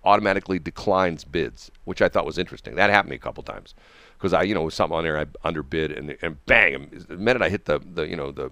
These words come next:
the make bid thing, bang, it came back. "I'm sorry, but your bid was rejected." And I thought, "How'd that happen? Was the guy sitting right there at the computer?" No, it's automatic. You can set it up so that, that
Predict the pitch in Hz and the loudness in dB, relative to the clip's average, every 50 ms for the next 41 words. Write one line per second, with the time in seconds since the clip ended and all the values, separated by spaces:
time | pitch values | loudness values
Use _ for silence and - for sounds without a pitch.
0 | - - - 65 64 73 87 90 87 - 71 73 104 95 90 80 - - 82 73 | -10 -12 -10 -10 -8 -4 -2 -4 -4 -4 -4 0 0 0 0 0 -2 -4 -4 -4
1 | 67 - - - - - - - - 110 87 78 76 69 - - - 82 69 69 | -4 -8 -14 -20 -20 -8 2 6 6 6 6 4 0 -8 -6 -6 -6 -4 -2 -2
2 | 64 60 - 131 170 - - 107 101 95 101 107 - - - - _ _ - - | -4 -4 -4 -6 -4 2 4 4 6 6 4 2 -4 -10 -20 -20 _ _ -2 0
3 | 92 - 92 101 98 92 120 107 98 92 85 85 85 73 69 57 - - - - | 0 0 0 -2 0 0 2 2 2 2 0 0 -2 -4 -4 -6 -6 -10 -16 -18
4 | - _ _ _ _ _ _ - 80 73 71 - - - - - 80 80 - - | -20 _ _ _ _ _ _ -2 -2 -2 -2 -6 -10 -14 -16 -14 -12 -12 -6 -4
5 | 117 170 - - 277 277 240 92 82 - - - - - - 104 127 - 143 131 | -2 -2 -2 -2 -2 -2 -4 -4 -6 -8 -10 -14 -14 -14 -12 -12 -10 -8 -8 -6
6 | - - - 135 139 147 - - 151 175 190 - - - 101 - 143 180 277 - | -6 -4 -2 -2 -2 -2 0 -2 -2 -2 -4 -8 -14 -14 -8 -6 -6 -6 -6 -8
7 | _ _ - _ _ _ - 90 87 82 58 50 - - - _ - - - - | _ _ -20 _ _ _ -8 -2 -2 0 0 -2 -6 -12 -18 _ -18 -8 -2 0
8 | 85 80 73 73 69 64 60 55 - - - 76 - - - 90 82 69 76 71 | 0 2 0 -2 -4 -6 -6 -8 -10 -14 -18 -18 -16 -6 -2 0 0 0 0 -2
9 | - - - 71 65 64 - - - - - - _ _ - - - 65 | -4 -6 -8 -8 -8 -8 -10 -12 -16 -20 -20 -20 _ _ -8 -6 -6 -6